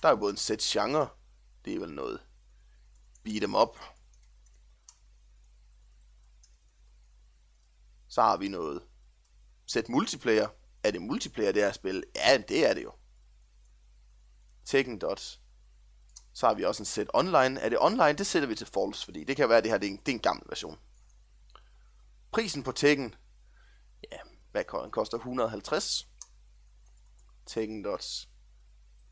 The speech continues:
sæt P S konsol.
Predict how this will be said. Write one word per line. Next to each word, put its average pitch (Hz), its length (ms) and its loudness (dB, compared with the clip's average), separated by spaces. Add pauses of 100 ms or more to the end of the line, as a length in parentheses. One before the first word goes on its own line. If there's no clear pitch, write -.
(120)
sæt - 1160 -2 (260)
P - 60 -6 (200)
S - 80 -2
konsol. 127 540 2